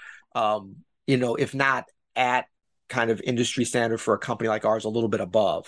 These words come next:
So I think I want people to feel like this is a great pay, place to work at. Of course, I can't pay everybody what I really wanna pay them. You know, I want everyone to make ten million dollars, but, um, I can pay it, you know, I can get it to that place where they, they're not wanting to go look for something else.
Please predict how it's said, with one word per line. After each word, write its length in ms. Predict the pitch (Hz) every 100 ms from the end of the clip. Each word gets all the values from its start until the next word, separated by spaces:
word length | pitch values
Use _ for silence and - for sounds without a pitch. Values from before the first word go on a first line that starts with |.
| -
So 180 | - -
I 120 | 110
think 280 | 113 127 101 - - - - -
I 80 | 143
want 220 | 151 147
people 220 | 156 139
to 60 | 120
feel 160 | 156
like 140 | 131 107
this 160 | 131
is 60 | 143
a 40 |
great 260 | 104 123 -
pay, 160 | 127
place 280 | 117 120 110
to 80 | -
work 320 | 110 135 139
at. 260 | 135 131 131
Of 140 | 131
course, 240 | - 147 110
I 80 |
can't 240 | 117 135 117
pay 160 | 120
everybody 400 | 123 120 113 113
what 160 | 110 107
I 120 | 101 107
really 220 | 165 190
wanna 240 | 156 139
pay 240 | 110 131 120
them. 240 | 113 113 131 - - -
You 100 | 135
know, 80 | 123
I 120 | 110
want 280 | 120 123 123
everyone 200 | 123 120
to 60 |
make 140 | 117 113
ten 160 | 135
million 220 | 120 117 113
dollars, 520 | 143 175 190 190 - - - -
but, 340 | - 143 131 -
um, 320 | 131 120 107 -
I 100 | 131
can 180 | 139
pay 280 | 110 147 131
it, 140 | 127 131
you 100 | 123
know, 60 |
I 120 | 117
can 160 | 143 131
get 220 | 110 135
it 100 | 127 -
to 40 |
that 180 | 123 117
place 360 | - 120 117
where 340 | 123 120 110 104
they, 260 | 107 110 113
they're 320 | 104 139 139
not 260 | 135 127 113
wanting 440 | 110 120 117 113
to 100 | -
go 140 | 104 104
look 180 | 104
for 140 | - 104
something 320 | 98 - 98
else. 340 | 101 101 -